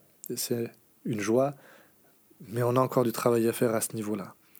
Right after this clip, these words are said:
Et peut-être qu'entre nous, au sein de notre communauté encore, il y a ici ou là des murs, des barrières qu'on a construites, qu'on a entretenues, qui, qui restent et dont,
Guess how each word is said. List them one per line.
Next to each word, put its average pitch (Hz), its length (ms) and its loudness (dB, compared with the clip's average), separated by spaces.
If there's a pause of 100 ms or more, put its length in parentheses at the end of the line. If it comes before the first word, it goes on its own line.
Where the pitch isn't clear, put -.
(640)
Et - 40 -20
peut-être 143 240 4
qu'entre 151 320 2
nous, 170 160 6
au 147 100 4
sein 147 160 0
de 143 80 4
notre 139 220 2
communauté 139 560 4
encore, 131 380 2
il 120 60 2
y 120 60 6
a 120 120 2 (460)
ici 165 300 2
ou 143 100 6
là 127 200 0 (500)
des 131 120 4
murs, 151 360 4
des 123 100 4
barrières 123 640 2 (880)
qu'on 113 180 -2
a 113 60 0
construites, 131 560 0
qu'on 120 160 -2
a 120 60 2
entretenues, 120 840 0
qui, 110 480 -4
qui - 200 -2
restent 117 420 0
et 120 40 2
dont, 113 360 -6